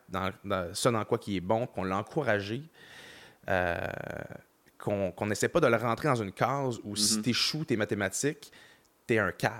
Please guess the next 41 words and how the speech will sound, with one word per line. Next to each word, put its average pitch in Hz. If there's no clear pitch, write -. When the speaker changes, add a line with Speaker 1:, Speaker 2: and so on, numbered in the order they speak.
Speaker 2:
<laughs> -
Ouais. 104
Speaker 1:
Puis -
que, 113
tu -
sais, 170
moi, 160
je -
trouve 156
l'examen 131
du 131
ministère, 117
pour 113
moi, 127
c'est, 120
c'est -
une, 104
c'est -
abominable 139
de 104
faire 101
ça 123
à 104
des 95
jeunes, 127
à 113
une 120
époque, 156
à, 107
à 107
un 107
moment 123
dans 117
ta 107
vie 127
où 113
juste 131
de 113
te 117
lever, 101
c'est -